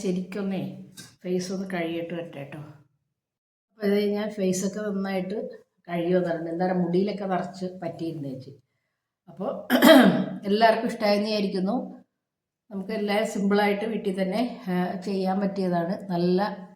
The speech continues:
സ്കിന്നൊക്കെ നല്ല സോഫ്റ്റ് ആയിട്ടാണ് ഇരിക്കുന്നത്. അപ്പോൾ നമുക്ക് ആഴ്ചയിൽ വീട്ടിൽ ചെയ്ത് കൊടുക്കാം കേട്ടോ. അപ്പോൾ മുഖം നല്ല, ആ, ബ്രൈറ്റ് ആയിട്ടിരിക്കും. കരിവാളിപ്പൊക്കെ ഉണ്ടെങ്കിൽ പെട്ടെന്ന് തന്നെ നമുക്ക് മാറിക്കിട്ടും. നല്ല ഒരു,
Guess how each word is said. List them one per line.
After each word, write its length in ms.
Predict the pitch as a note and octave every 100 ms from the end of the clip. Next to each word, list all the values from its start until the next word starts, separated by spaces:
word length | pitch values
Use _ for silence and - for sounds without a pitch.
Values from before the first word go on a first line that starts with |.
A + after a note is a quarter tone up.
| _
സ്കിന്നൊക്കെ 440 | _ F3+ F#3 F#3+
നല്ല 280 | G3 F#3+ F#3 F#3+
സോഫ്റ്റ് 420 | F3+ E3+ - - F#3
ആയിട്ടാണ് 360 | F3+ F#3 E3+ D3+
ഇരിക്കുന്നത്. 440 | D3 D3 D3 - - _ _ _ _ _ _ _
അപ്പോൾ 140 | F#3+ G#3
നമുക്ക് 200 | G#3 G#3+
ആഴ്ചയിൽ 400 | G#3 G3 - G#3+ A#3+
വീട്ടിൽ 220 | G#3+ A3
ചെയ്ത് 240 | G#3+ F#3+ F#3
കൊടുക്കാം 280 | F3+ E3 D#3+
കേട്ടോ. 220 | D#3 G3+ B3+ - - _ _ _ _ _ -
അപ്പോൾ 200 | F#3+ G3+
മുഖം 240 | G#3 G3 G#3
നല്ല, 280 | G3+ F#3+ G3 A#3 - - -
ആ, 260 | F#3+ F3+ F3
ബ്രൈറ്റ് 340 | F#3 F3+ F3 F#3
ആയിട്ടിരിക്കും. 480 | F3+ F#3 F3+ F#3+ F#3+ F#3
കരിവാളിപ്പൊക്കെ 680 | F3 E3+ E3+ E3+ F3 F#3+
ഉണ്ടെങ്കിൽ 220 | E3+ F3+ F3
പെട്ടെന്ന് 380 | D#3+ F3+ F3 F3
തന്നെ 260 | E3+ E3+ G3 G3 E3+
നമുക്ക് 300 | E3 - F3 E3
മാറിക്കിട്ടും. 520 | D#3 D3 D3+ D3+ A#3 - - - _ _ _ _ -
നല്ല 380 | F3 F3+ F#3
ഒരു, 180 | G3 F3+